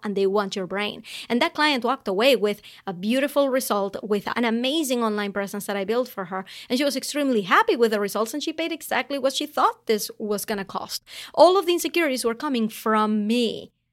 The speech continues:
not from her, because she was the right client for that price point. So what I'm trying to tell you is that she probably would have never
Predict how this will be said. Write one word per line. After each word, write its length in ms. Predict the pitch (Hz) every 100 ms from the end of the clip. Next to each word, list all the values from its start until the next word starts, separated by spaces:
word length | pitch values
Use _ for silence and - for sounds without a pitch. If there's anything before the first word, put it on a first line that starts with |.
| -
not 400 | 196 208 208 214
from 280 | - 202 190
her, 140 | 208 190
because 240 | 190 196
she 80 | 220
was 180 | 208 196
the 140 | 202
right 420 | 180 180 220 285 -
client 460 | - 254 247 190 190
for 240 | - 196
that 300 | 170 185 185 _
price 280 | 185 180 180
point. 300 | - - - _ _ _
So 360 | - 277 240 - _ _ _ -
what 300 | 214 226 220
I'm 180 | 262 285
trying 340 | 285 311 302
to 80 | 247
tell 320 | 233 247 262
you 120 | 202 -
is 140 | 196
that 180 | 196 -
she 200 | - 208
probably 640 | - 185 208 226 262 254
would 180 | 214 208
have 160 | 196 196
never 680 | 190 208 226 214 202 196